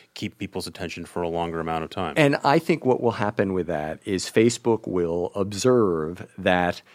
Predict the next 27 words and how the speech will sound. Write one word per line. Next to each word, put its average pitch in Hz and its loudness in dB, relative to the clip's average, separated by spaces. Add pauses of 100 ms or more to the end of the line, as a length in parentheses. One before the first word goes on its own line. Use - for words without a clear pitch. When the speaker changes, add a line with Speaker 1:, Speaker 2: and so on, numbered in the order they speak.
(280)
Speaker 2:
sometimes 143 2
you 117 2
want 117 2
a 120 4
long 113 2
video, 123 4
just - -4
the 110 2
same 107 -2
way 107 0
that 101 -4
sometimes 117 0
you 104 2
want 101 0
a 101 0
long, 104 4
in-depth 104 2
narrative 104 4
or 95 -2
investigation 92 -2
of 131 -4
something, 175 0 (260)
and 123 2
sometimes 131 2
you 123 4
want 104 2 (240)
short, 131 2